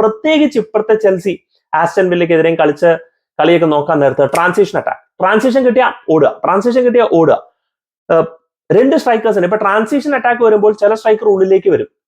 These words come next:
ആ ബോൾ ലിങ്ക് അപ്പ് പ്ലേ കിട്ടാൻ വേണ്ടിയിട്ട്. അപ്പൊ ആ ഒരു സ്പേസിലേക്കുള്ള ഒരു ഓട്ടം കുറയും. വിക്ടർ ഓസിമൻ ലിങ്ക് അപ്പ് പ്ലേയിലേക്ക് ഒന്നും വരില്ല. ട്രാൻസിഷൻ കിട്ടിക്കഴിഞ്ഞാൽ ആ പുള്ളിക്കാരെ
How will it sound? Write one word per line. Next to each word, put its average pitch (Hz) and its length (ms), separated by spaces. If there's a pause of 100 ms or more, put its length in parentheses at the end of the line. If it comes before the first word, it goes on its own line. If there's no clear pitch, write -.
(260)
ആ 147 120
ബോൾ 190 180 (120)
ലിങ്ക് 175 220
അപ്പ് 190 100
പ്ലേ 190 140
കിട്ടാൻ 156 260
വേണ്ടിയിട്ട്. 113 320 (520)
അപ്പൊ 220 160
ആ 220 120
ഒരു 240 160
സ്പേസിലേക്കുള്ള 240 720
ഒരു 202 140
ഓട്ടം 208 260
കുറയും. 123 240 (840)
വിക്ടർ 202 240
ഓസിമൻ 277 300
ലിങ്ക് 233 200
അപ്പ് 240 80
പ്ലേയിലേക്ക് 254 340
ഒന്നും 233 160
വരില്ല. 180 200 (160)
ട്രാൻസിഷൻ 269 460
കിട്ടിക്കഴിഞ്ഞാൽ 247 400
ആ - 20 (200)
പുള്ളിക്കാരെ 233 380